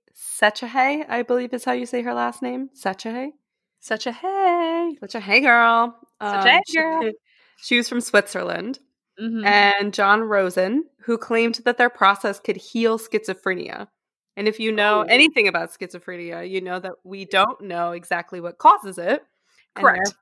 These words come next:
Speaker 1: therefore, we do not have a definitive cure for it. We can just treat the symptoms.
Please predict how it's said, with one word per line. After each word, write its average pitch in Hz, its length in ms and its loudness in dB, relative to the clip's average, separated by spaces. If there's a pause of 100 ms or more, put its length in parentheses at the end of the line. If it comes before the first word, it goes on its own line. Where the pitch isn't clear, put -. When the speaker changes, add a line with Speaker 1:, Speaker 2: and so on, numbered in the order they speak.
Speaker 1:
therefore, 220 240 2
we 214 160 -6
do 196 160 -8
not 180 240 -4
have 185 140 -8
a 190 40 -8
definitive 185 560 -8
cure 240 240 -4
for 160 280 -10
it. - 200 -12
We 170 120 -12
can 170 160 -20
just 170 180 -16
treat 185 180 -10
the 170 80 -16
symptoms. - 380 -14